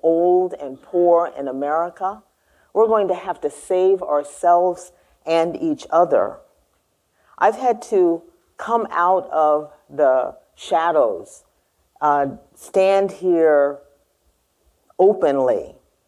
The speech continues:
and I'm inviting you to do so as well. I'm not gonna tell you that it's not easy. I ventured, though, to tell my story because I thought it would make it a little easier for people to tell theirs.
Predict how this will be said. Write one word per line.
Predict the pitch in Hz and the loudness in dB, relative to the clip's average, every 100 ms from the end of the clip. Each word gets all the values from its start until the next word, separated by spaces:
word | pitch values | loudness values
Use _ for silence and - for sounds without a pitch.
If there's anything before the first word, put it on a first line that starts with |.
| _ _ - | _ _ -6
and | 170 | -2
I'm | 151 196 185 | 0 0 -2
inviting | 190 165 180 185 180 170 | -4 0 2 2 0 -2
you | 165 170 165 160 - - | 0 2 2 -2 -8 -14
to | 165 | -8
do | 143 170 | -2 -2
so | 170 170 151 | 0 0 2
as | 135 151 | 0 0
well. | 151 147 120 95 - - | 0 0 0 -6 -16 -10
I'm | 190 | -8
not | 226 | -8
gonna | 226 185 | -6 -6
tell | - 214 202 | -4 0 0
you | 175 147 | 0 0
that | 151 139 | 0 0
it's | 143 147 | -2 -4
not | 156 160 151 - _ _ _ _ _ | -2 0 -2 -6 _ _ _ _ _
easy. | 190 202 151 135 107 - _ _ _ _ - | 0 2 0 -2 -4 -8 _ _ _ _ -2
I | 180 | 0
ventured, | 160 202 233 226 196 156 | 2 2 2 2 0 2
though, | 160 147 147 | 2 2 0
to | 165 | -6
tell | - - 196 | -14 -4 -2
my | 180 180 190 | 0 -2 -4
story | 190 - 165 139 123 117 - _ _ _ - | -10 -6 0 2 2 -2 -6 _ _ _ -4
because | 180 190 170 | -2 0 -2
I | 165 | -2
thought | 170 190 185 | 0 0 0
it | 156 | 0
would | 170 | -4
make | 170 175 170 | -4 -4 -2
it | 175 170 - - | 2 0 0 -6
a | 160 | -2
little | 180 180 175 | 0 -2 -2
easier | 190 196 175 160 139 | -2 0 0 2 0
for | 139 151 | 0 -6
people | - 190 185 151 | -4 -6 -4 -4
to | 151 | -4
tell | 156 170 147 | -2 -2 0
theirs. | 135 165 147 113 - - | -2 0 0 -2 -6 -16